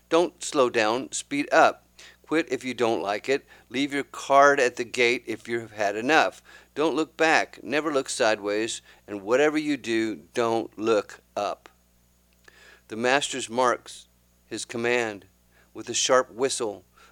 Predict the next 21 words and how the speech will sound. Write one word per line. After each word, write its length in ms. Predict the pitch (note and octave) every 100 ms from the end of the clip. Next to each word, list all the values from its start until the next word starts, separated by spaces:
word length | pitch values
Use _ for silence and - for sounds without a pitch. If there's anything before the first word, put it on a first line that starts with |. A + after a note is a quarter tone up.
| _
a 60 | G#2
dull 320 | G2+ B2+ A#2+
buzz 580 | F#2 - C3+ B2 A2+ G#2+
and 120 | G#2
a 40 |
sting 380 | G2+ - C#3 C3
on 140 | A#2 G#2+
the 200 | G#2 G2+
ear. 360 | B2 A2+ G2+ G2 _ _ - - - _ -
Beasts 480 | C#3 C#3 - - -
of 200 | - G#2
burden 420 | C3+ C#3+ C#3 B2 A2
we 160 | G#2+
are, 360 | G2+ G2+ G#2 A2 _ _ _ - _ _
ever 240 | B2 B2+ C3
pulling 500 | - - C#3+ C#3 C3
against 420 | A2 B2 A#2+ -
our 260 | A#2 A2 G2+ _ -
vocational 720 | G#2 - D3 C3+ - B2 A2+
yokes. 640 | A2 B2 A2 - - - - _ _ - - _
Tyranny 540 | - C#3+ C#3+ C#3+ C#3